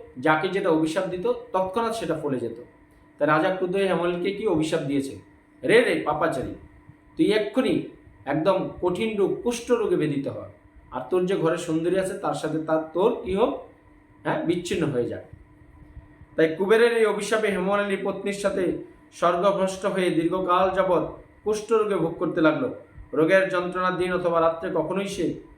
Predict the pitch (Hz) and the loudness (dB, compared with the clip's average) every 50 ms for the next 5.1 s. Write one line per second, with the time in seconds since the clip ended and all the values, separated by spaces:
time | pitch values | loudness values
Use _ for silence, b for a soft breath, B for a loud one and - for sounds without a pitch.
0 | - - - - 190 - 190 - - 190 170 - - 151 139 117 - - - - | -20 -14 -6 -4 -4 -4 -4 -4 -4 -4 -4 -2 -2 -2 -4 -4 -4 -8 -14 -18
1 | - - - - - - - - 143 160 185 190 185 175 - - - 180 190 180 | -20 -20 -20 -20 -20 -12 -6 -2 2 2 2 2 2 0 -2 -2 -2 -4 -4 -4
2 | - 156 160 175 170 - - 196 185 - - 165 156 185 190 190 190 180 165 165 | -4 -4 -4 -4 -2 -2 -2 -2 -2 0 0 -2 -2 -2 -2 -2 -2 0 0 0
3 | 160 170 170 165 165 151 156 160 196 196 214 196 185 - - 175 156 156 165 156 | 0 2 0 2 2 2 2 0 0 0 -2 -4 -4 -4 -6 -6 -4 -4 -4 0
4 | 151 156 156 156 156 151 156 147 156 147 139 - 143 127 - - 139 135 127 123 | 2 2 2 2 2 2 0 -2 -2 -4 -4 -4 -6 -8 -6 -4 -4 -2 -2 -2
5 | 123 117 | -4 -6